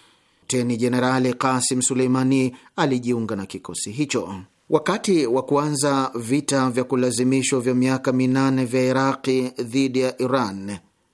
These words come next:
Qasim Suleimani akawa akitoa mafunzo kwa brigedi za kijeshi mjini Kerman na kuzituma katika medani ya vita.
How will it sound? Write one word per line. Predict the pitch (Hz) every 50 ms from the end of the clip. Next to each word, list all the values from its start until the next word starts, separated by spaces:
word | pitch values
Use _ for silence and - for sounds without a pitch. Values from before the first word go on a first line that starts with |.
| _ _ _ _ _ -
Qasim | - 123 131 135 135 135 - - 135 131
Suleimani | 131 - - 135 135 139 139 139 139 139 143 151 147 117 92 92 - - - - - - - _ _ - - -
akawa | - - - 127 127 131 127
akitoa | 127 127 131 131 127 - 143 139 135 135
mafunzo | 135 135 135 135 - 147 143 143 139 139 139 135 127 127 135 135 127 - - - _ _ _ _
kwa | - - -
brigedi | 76 98 135 131 120 127 135 135 131 127 131
za | 117 131 127
kijeshi | 127 135 127 120 135 135 131 127 - 135
mjini | 127 127 120 127 131 127 127 123
Kerman | 127 - 135 127 131 135 139 139 135 131 131 127 123 123 - - - - _ _
na | - 76 - 156 170
kuzituma | - 135 127 113 127 127 123 127 - 139 131 131 127 127 120
katika | 123 117 117 120 127
medani | 123 127 123 117 107 123 120 113 107 101 98
ya | 90 87
vita. | 87 98 131 143 139 - 139 85 78